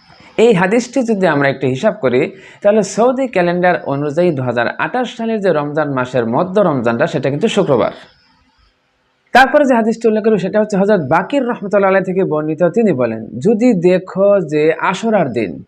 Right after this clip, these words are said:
দশই মুহররম, শনিবার, ইমাম কাইয়িম অর্থাৎ মাহদী আলাইহিস সালাম মাকামে ইব্রাহিম ও কাবার মধ্যখানে দাঁড়িয়ে থাকেন, আর জিবরাইল আলাইহিস সালাম তার পাশেই দাঁড়িয়ে থাকবেন,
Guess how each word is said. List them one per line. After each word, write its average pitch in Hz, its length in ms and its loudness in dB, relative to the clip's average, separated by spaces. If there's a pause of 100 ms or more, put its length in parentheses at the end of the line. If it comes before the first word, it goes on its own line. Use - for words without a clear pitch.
(840)
দশই 240 480 4
মুহররম, 180 600 2
শনিবার, 185 520 0 (400)
ইমাম 196 320 2
কাইয়িম 202 540 0
অর্থাৎ 147 300 -2
মাহদী 214 340 2
আলাইহিস 196 460 0
সালাম 131 440 0
মাকামে 151 400 -2
ইব্রাহিম 220 640 0 (760)
ও 185 120 6
কাবার 214 440 2
মধ্যখানে 233 600 0
দাঁড়িয়ে 180 320 0
থাকেন, 127 420 -6
আর 196 140 0
জিবরাইল 247 380 2
আলাইহিস 202 460 -2
সালাম 202 260 -2
তার 160 220 -2
পাশেই 233 300 -4
দাঁড়িয়ে 156 260 -2
থাকবেন, 104 380 -12